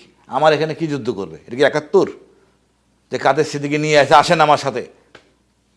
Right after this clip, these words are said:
গরু খাওয়াতে না পারলে পাঠা খাওয়াবো", এটা হবে না তো। আমরা তো পাঠা খাওয়াবো না। আমরা বড়ই বাড়ির মতো ভুল জায়গায় ধরাই দিয়া, সীমান্তে বড়ই মারা গেছিল না বিএসএফ, ওই কাজ করব।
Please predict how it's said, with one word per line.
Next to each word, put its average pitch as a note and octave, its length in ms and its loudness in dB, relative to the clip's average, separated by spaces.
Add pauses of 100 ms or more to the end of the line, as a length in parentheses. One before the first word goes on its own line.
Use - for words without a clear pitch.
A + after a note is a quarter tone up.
(640)
গরু C3+ 240 0
খাওয়াতে C#3+ 260 0
না C#3 160 2
পারলে A#2+ 180 -2
পাঠা B2 220 2
খাওয়াবো", G#2 360 -6 (180)
এটা A#2 100 -8
হবে F2+ 200 -12
না D#2+ 160 -20
তো। - 80 -20 (420)
আমরা A2 220 -12
তো B2 80 -12
পাঠা B2 260 -8
খাওয়াবো D#2+ 300 -14
না। - 160 -20 (300)
আমরা G#2+ 220 -4
বড়ই D3 380 6
বাড়ির F3 260 6
মতো D3+ 480 -2 (480)
ভুল D#3+ 240 0
জায়গায় D#3+ 220 8
ধরাই D3 340 4
দিয়া, B2+ 300 0 (540)
সীমান্তে C#3+ 380 -6
বড়ই C#3 340 0
মারা C#3 200 -2
গেছিল C3+ 280 -12
না D#3+ 60 -14
বিএসএফ, C#3 380 -12 (300)
ওই F3 120 0
কাজ E3+ 240 -8
করব। D#2+ 280 -20